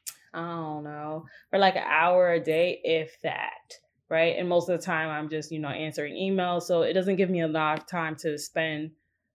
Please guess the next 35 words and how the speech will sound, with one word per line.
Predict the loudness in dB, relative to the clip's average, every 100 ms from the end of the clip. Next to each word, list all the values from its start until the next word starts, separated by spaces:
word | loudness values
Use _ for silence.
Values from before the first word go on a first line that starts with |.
| _ _ _
a | -10 -10 -10
ton | -8 -2 0 2
of | 0
time | -2 -4 -4 -2 -2 -2 -4
on | -6 -6
social | -4 -4 -4 -6
media, | -6 -6 -6 -6 -8
checking | -10 -14 -14 -14
all | -14 -12
that | -12 -14 -16
out | -18 -18 -18
and | -18 -20 _ _ _ _ -16 -14
anything | -14 -16
like | -18 -10
that. | -8 -8 -12 _ _ -20 _
So | -2 -2 -4 _ _ _
that's | 2 4
what | 8
I | 8
wanted | 8 4 0
to |
come | -2 0
on | -2
here | -2
and | -2
talk | -2 0
about, | -2 0
how | 0 2
I | 0 -2
took | -4 -2
a |
social | 2 2 2
media | 0 2
break. | 6 8 8 6 2 -14 _ -4
Um, | 0 2 4 2 0 -4